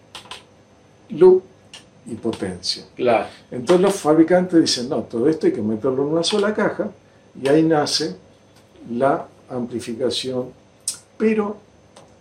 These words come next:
Speaker 1: hay una cuestión, que ahora la, el pre en la potencia ya no era el sonido de la clase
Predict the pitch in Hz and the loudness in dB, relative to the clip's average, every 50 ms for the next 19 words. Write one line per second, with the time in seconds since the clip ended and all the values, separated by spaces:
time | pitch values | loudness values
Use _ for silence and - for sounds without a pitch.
0 | _ _ _ _ - 208 208 214 214 196 175 170 160 160 165 170 160 - - 320 | _ _ _ _ -6 -2 -2 0 0 0 0 0 0 0 -2 -2 -4 -4 -8 -8
1 | - - - _ _ _ _ _ _ _ _ _ _ _ _ _ _ _ _ - | -8 -10 -16 _ _ _ _ _ _ _ _ _ _ _ _ _ _ _ _ -20
2 | _ _ _ _ _ _ - 208 220 240 233 175 156 123 113 95 98 101 - - | _ _ _ _ _ _ 0 4 6 6 6 6 6 4 0 -4 -8 -10 -14 -20
3 | _ _ _ _ _ _ _ _ _ - 110 - - 123 113 110 104 - - - | _ _ _ _ _ _ _ _ _ -20 -20 -14 -8 -6 -4 -4 -4 -6 -10 -16
4 | - _ - 127 127 120 - - 226 226 185 113 95 - - _ _ - 143 175 | -14 _ -6 -6 -6 -4 -2 2 2 4 4 2 0 -4 -14 _ _ -6 -4 -2
5 | 190 185 185 185 196 190 - 170 151 117 107 - - 139 139 156 - _ _ _ | 0 0 0 2 2 0 0 -2 -4 -4 -6 -10 -10 -12 -14 -16 -20 _ _ _
6 | _ _ _ - 302 254 110 110 160 170 185 185 185 185 185 165 147 143 143 139 | _ _ _ -20 -16 -6 0 2 4 4 4 4 4 4 4 4 4 4 4 4
7 | 135 - - 135 131 143 151 160 165 160 147 143 123 117 107 107 110 107 - 131 | 2 2 0 -2 -2 -2 0 2 4 4 4 4 2 2 0 0 -2 -2 -2 -2
8 | 139 139 139 - - 143 - | -2 -2 0 -2 -4 -4 -8